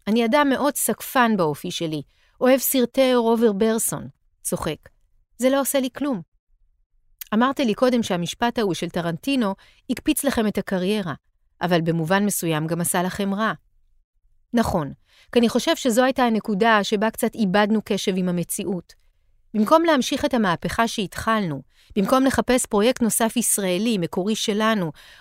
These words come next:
או סרט אינדי קטן אמריקאי, הרצון לחלום בגדול הוביל אותנו להמתנה נוראית. נבות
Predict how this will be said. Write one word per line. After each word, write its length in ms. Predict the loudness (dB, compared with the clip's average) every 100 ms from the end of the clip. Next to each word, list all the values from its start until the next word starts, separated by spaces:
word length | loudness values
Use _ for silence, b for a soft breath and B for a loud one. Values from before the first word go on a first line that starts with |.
| -4
או 60 |
סרט 320 | 2 4 2
אינדי 300 | 2 0 2
קטן 320 | 0 0 0 0
אמריקאי, 720 | 0 -2 -2 2 2 2 -2 -8 _ _ _
הרצון 360 | -2 0 0 0
לחלום 380 | 0 0 2 2
בגדול 440 | 4 4 4 4
הוביל 300 | 4 2 0
אותנו 340 | 0 0 2
להמתנה 600 | 4 2 0 -4 -4 -2
נוראית. 560 | -2 -2 -4 -6 -12 -20 _ _ _ _ _ _ _
נבות 400 | 0 4 2 0